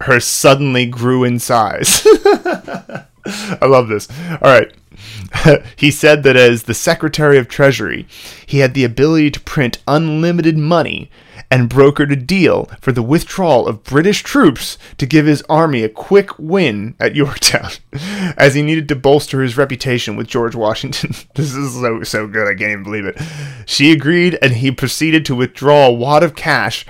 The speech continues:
from a shiny new A T M nearby. <laughs> The Queen grinned from ear to ear. <laughs> I love it. I love it. This is so perfect. Taking money out of an A T M. Yeah, that's another thing, is the, the A T M is the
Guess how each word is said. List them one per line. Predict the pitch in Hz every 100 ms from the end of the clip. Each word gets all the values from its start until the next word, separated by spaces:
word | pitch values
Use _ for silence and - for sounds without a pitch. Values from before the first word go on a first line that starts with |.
| -
from | 131
a | 117
shiny | - 151 139 147
new | 147 131 -
A | 127
T | 123 - 120
M | 135
nearby. | 127 104 - - - - - - 120 95 - _ _ _ _ -
<laughs> |
The | 101 135 - - 147 - 135
Queen | - 160 160 147
grinned | 127 175 120 101 - - _
from | - 104 -
ear | 117 117 123
to | 127
ear. | 107 113 104
<laughs> | 117
I | 147
love | 131 131 107
it. | 101 - -
I | 113
love | 117 104
it. | 82
This | 120 117
is | 120 -
so | 160 160 139
perfect. | 120 139 131 135 - - - - _ _ _ _ _ _
Taking | - 160 160 160
money | 147 147 139
out |
of | 135
an | 131
A | 127
T | - 127
M. | 131
Yeah, | 139
that's | 120 131
another | 131 135
thing, | 117 113
is | 107 -
the, | 110 110 107
the | 113
A | 107
T | 123 120
M | 123 117
is | 104
the | 113 104